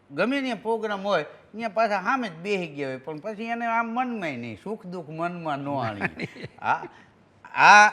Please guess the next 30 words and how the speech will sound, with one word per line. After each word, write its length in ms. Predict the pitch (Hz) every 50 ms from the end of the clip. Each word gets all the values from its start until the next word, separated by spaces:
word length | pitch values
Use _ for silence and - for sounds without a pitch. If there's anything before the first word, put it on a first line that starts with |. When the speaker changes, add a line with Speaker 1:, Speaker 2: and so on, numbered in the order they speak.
| - -
Speaker 1:
અત્યારના 680 | 135 151 147 - - 202 220 226 226 226 226 220 214 208
આ 240 | 190 190 190 190 180
સમયમાં 640 | - 185 180 185 196 196 196 185 175 165 151 147 151 - - _ _ _ _ _ _ _ _ _ _ _ _ _ _ - -
હારી 280 | - 127 143 151 170 165
વાતું 420 | 160 160 160 156 - 170 151 123
સાંભળવાવાળાય 840 | 135 131 123 113 - 143 139 143 147 143 143 139 139 143 139 139
માણસો 520 | 135 131 127 127 127 131 127 - - 120 113
છે. 420 | - - 131 - _ _ _ _
Speaker 2:
પુષ્કળ 420 | - 139 131 - - 208 196 180 139
છે, 200 | - 117 101 98
આપણે 320 | 101 120 123 147 151 170
Speaker 1:
હા. 60 | 151 -
Speaker 2:
પીરસવું 440 | 139 143 160 180 135 180 170 143 110
જોઈએ. 180 | 90 87 85
Speaker 1:
હા, 680 | 85 85 101 127 170 202 196 175 156 135 117 101 - - - - _ _ _ _ _ _ -
એક 260 | 135 156 156 156 147
દીકરી 340 | 151 170 170 - 190 196 208
બજારમાં 640 | 175 165 160 156 165 175 180 190 202 202 202 185 156
નીચું 500 | 143 143 151 151 - - 190 190 175 160
જોઈને 280 | 175 180 180 165 160
ચાલી 360 | 139 - 143 143 147 147 143
જાતી 380 | 120 104 110 107 104 - - 98
હતી. 180 | 82 98 117 - _ _ _ _ _ _ _ _ _ _
તે 60 | - 131
કોઈ 260 | - - 185 233 269
એને 280 | 285 269 269 262 262
પૂછ્યું 400 | 220 170 202 220 247 - 254 233
કે, 60 | 180 160
"બેટા, 460 | 165 175 175 208 202 214 214 - - - - - - _ _ _ 120 123
દીકરી, 580 | 143 160 156 - 196 208 208 185 175 - -